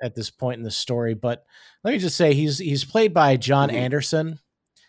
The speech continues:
Speaker 1: And, uh, if John Anderson didn't play Abraham Lincoln at some point in his life,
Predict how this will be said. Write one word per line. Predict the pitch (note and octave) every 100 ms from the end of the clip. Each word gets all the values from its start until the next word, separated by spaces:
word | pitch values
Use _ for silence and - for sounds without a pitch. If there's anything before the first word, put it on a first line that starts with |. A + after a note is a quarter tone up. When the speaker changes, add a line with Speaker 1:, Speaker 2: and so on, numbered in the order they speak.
| _ _ _ _ _
Speaker 1:
And, | D#3 D#3 D3
uh, | C#3+ C#3+ C#3+
if | E3 -
John | - G3+ A#3
Anderson | G#3 E3+ E3+ C#3+ D#3 C#3 A#2
didn't | D3+ D#3+ C#3+
play | - D3 C#3 C3 C3+
Abraham | C#3 C#3 C#3 C3 C3
Lincoln | B2+ B2+ B2+
at | G#2+
some | - B2 A2
point | A#2+ G#2+
in | F#2+
his | G2 G2
life, | G#2 G2+